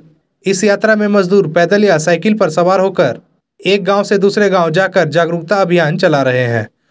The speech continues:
और अपने आंदोलन के लिए समर्थन जुटा रहे हैं। पंजाब में ज्यादातर भूमिहीन किसान और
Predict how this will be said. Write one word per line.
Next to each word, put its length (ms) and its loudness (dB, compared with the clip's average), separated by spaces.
और 160 0
अपने 300 -2
आंदोलन 440 0
के 100 -2
लिए 120 0
समर्थन 500 0
जुटा 240 2
रहे 220 0
हैं। 260 -4
पंजाब 320 0
में 120 0
ज्यादातर 400 0
भूमिहीन 400 2
किसान 340 -2
और 300 0